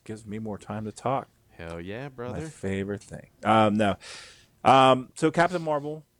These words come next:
Speaker 1: Um, so
Speaker 2: Dude, isn't it funny? Like, real quick, like, I think we're both pretty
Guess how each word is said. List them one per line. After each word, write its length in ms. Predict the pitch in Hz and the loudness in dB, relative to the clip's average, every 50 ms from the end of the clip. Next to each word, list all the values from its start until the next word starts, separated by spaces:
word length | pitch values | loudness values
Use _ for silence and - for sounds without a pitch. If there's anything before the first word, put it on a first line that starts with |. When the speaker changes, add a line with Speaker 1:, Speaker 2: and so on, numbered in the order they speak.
| _ _ _ | _ _ _
Speaker 1:
Um, 560 | 117 110 113 110 110 107 107 101 101 101 98 - _ _ _ _ _ _ _ _ _ _ _ _ _ _ _ _ _ - - - | -10 -8 -8 -6 -6 -6 -8 -8 -10 -12 -14 -18 _ _ _ _ _ _ _ _ _ _ _ _ _ _ _ _ _ -20 -20 -20
so 380 | - - 151 156 143 135 123 - 123 110 - _ _ _ _ - | -8 -2 0 0 0 0 -2 -6 -12 -18 -18 _ _ _ _ -6
Speaker 2:
Dude, 220 | 156 147 139 139 | -4 -2 -2 -2
isn't 200 | 151 165 180 214 | -2 -4 -4 -6
it 140 | 240 233 170 | -6 -6 -6
funny? 400 | - - 104 107 110 107 110 110 - - | -4 -4 -2 -2 -2 -2 -4 -4 -6 -6
Like, 220 | 104 104 87 107 | -8 -8 -6 -4
real 180 | 117 113 107 101 | -4 -4 -4 -4
quick, 280 | - - 107 101 - _ | -4 -6 -6 -6 -6 _
like, 320 | 104 101 98 92 - _ _ _ _ _ _ _ | -6 -6 -6 -6 -8 _ _ _ _ _ _ _
I 100 | 127 151 | -4 -2
think 220 | 156 190 208 208 - | 0 0 -2 -2 -2
we're 80 | 170 | -4
both 340 | 131 110 117 113 110 - _ | -2 0 0 0 0 -2 _
pretty 380 | - 123 113 110 110 107 101 | -10 -6 -4 -4 -4 -4 -6